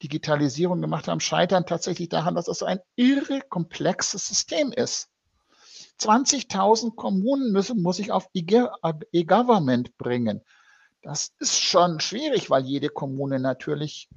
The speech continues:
anders ist. Bei dem einen ist es das Rathaus, hier in München ist es das Kreisverwaltungsreferat, mit, ähm, in Berlin si-, sind es Bez-, Bezirksämter. Das ist halt immer irgendwie anders und das muss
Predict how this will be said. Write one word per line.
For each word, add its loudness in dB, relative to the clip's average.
anders 2
ist. -4
Bei 2
dem -2
einen -2
ist -2
es -6
das -6
Rathaus, 0
hier 0
in -2
München -2
ist -6
es -12
das -8
Kreisverwaltungsreferat, 0
mit, -4
ähm, 6
in 0
Berlin 2
si-, -6
sind 0
es -4
Bez-, -6
Bezirksämter. 2
Das -8
ist -4
halt 2
immer 4
irgendwie 2
anders -2
und -6
das -4
muss -10